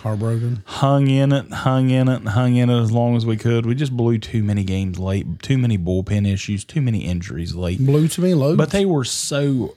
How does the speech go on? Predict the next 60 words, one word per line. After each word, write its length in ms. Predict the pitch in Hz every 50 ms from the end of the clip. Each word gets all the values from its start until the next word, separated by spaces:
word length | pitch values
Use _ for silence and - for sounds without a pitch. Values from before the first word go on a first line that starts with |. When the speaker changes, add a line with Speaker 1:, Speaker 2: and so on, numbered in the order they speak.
| _ _ _ _ -
Speaker 2:
they 160 | - 180 190
were 200 | 175 156 123 101
ahead. 760 | - 101 90 - 107 104 98 92 87 85 87 92 92 - -
They 100 | - 160
were 140 | 185 190 190
ahead 380 | 160 123 - - - 113 110 101
of 80 | 95
schedule. 640 | - - - - 98 95 92 90 90 90 90 90 87 - - - _ - _ _ - -
Next 480 | 110 113 131 147 160 160 - - - -
year, 420 | 147 135 139 139 143 139 139 139 - -
the 140 | 120 110
Cincinnati 540 | 104 - 127 120 117 - 123 117 113 110 107
Reds 240 | 104 104 101 98 95
are 60 | 98
gonna 120 | 98 101 98
be 80 | 95
a 80 | 95 90
problem 380 | - 98 87 85 90 92 90
for 100 | 90 -
my 120 | 98 95 92
baseball 360 | 87 90 87 85 - 92 90
fans. 320 | 92 - 98 95 95 - - -
Speaker 1:
They're 140 | - 113 113
gonna 180 | 110 117 113
be 140 | 110 107 110
a 80 | 104 101
problem. 480 | 104 104 90 87 82 95 95 95 - - _ _ _ _ _ -
They're 120 | - 120
gonna 140 | 120 131 123
be 100 | 117 113
a 40 | 107
young, 360 | 107 113 123 113 131 135 120
<clears throat> 400 | 123 120 - 101 92 - 117 117
good 240 | 117 117 110 104 104
problem. 300 | - 101 95 98 98 127
Speaker 2:
They're 140 | 123 123 123
gonna 140 | 135 127
be 120 | 123 123 117
a 40 | 107
really 500 | 104 104 107 110 113 110 110 107 107 104
fucking 360 | 95 - 107 104 98 101 101
good 140 | 101 98 92
team 240 | 95 101 95 92 90
next 200 | 90 90 98 117
Speaker 1:
They're 80 | 120
Speaker 2:
year. 180 | 131 135 127 123
Speaker 1:
gonna 60 | 117
be 80 | 113 110
a 20 |
Speaker 2:
I 60 | 113
really, 320 | 107 113 120 117 117 117 113
Speaker 1:
young, 80 | 117 107
good 160 | 110 110 107
Speaker 2:
I 60 | 110
re-, 120 | 107 107 110
Speaker 1:
problem. 220 | - 95 92 -
Speaker 2:
I 60 | - 117
really 300 | 120 127 123 123 117 107
believe 420 | 104 101 101 98 95 90 92 95
that. 300 | 92 90 85 85 - -